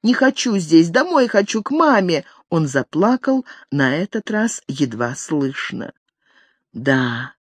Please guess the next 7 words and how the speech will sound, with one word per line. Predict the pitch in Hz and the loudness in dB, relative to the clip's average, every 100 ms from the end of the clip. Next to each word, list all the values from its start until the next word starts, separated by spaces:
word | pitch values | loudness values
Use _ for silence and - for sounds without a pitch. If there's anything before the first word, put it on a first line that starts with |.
| _ _ _ _ _ _ | _ _ _ _ _ _
этого | 160 254 - 240 233 | 0 0 -2 -6 -4
она | 226 208 | 0 -2
как | 202 170 165 | -2 -4 -4
раз | 147 147 - _ | -4 -4 -10 _
и | 160 | -4
не | 151 | -2
учла. | 135 135 - 117 120 117 | -2 -4 -6 -6 -6 -8